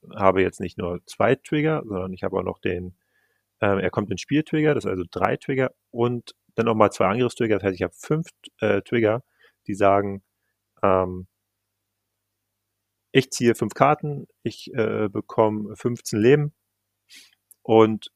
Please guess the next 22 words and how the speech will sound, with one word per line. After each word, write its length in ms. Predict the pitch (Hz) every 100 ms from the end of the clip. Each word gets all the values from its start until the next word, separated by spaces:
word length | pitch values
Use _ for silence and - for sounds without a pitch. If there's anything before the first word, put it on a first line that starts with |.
| -
irgendjemand 840 | 131 - - 110 104 110 107 104
wirft 180 | 107 104
halt 120 | 98
einen 80 | 95
Haufen 180 | 95
Karten 280 | - 92 98
ab, 260 | 120 - -
äh, 240 | 113 98
muss 260 | 98 95 - 107
ganz 180 | 98 -
viel 80 |
opfern 380 | 113 - 104 98
und 220 | 101 95
verliert 280 | - 98 87
ganz 160 | 92 -
viel 100 | 90
Leben. 180 | 90 _ _ _ _ _ _ - - _
So. 220 | - 92 _ _ _ _ _ _ _ _ _ _ _ _ _ -
Und 140 | 101
ab 160 | 95 -
diesem 300 | 160 175 156
Punkt 420 | 120 135 143 -